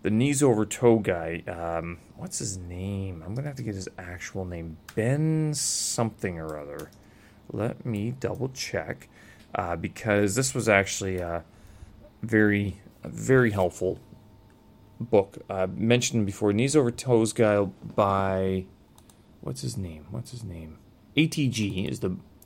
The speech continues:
Knee Ability Zero. And what was his name? I need his name. I gotta check this just because if, uh,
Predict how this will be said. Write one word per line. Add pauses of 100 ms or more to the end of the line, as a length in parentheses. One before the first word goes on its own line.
Knee
Ability
Zero. (1600)
And
what
was
his
name? (1300)
I
need
his
name. (2000)
I
gotta
check
this
just
because
if,
uh,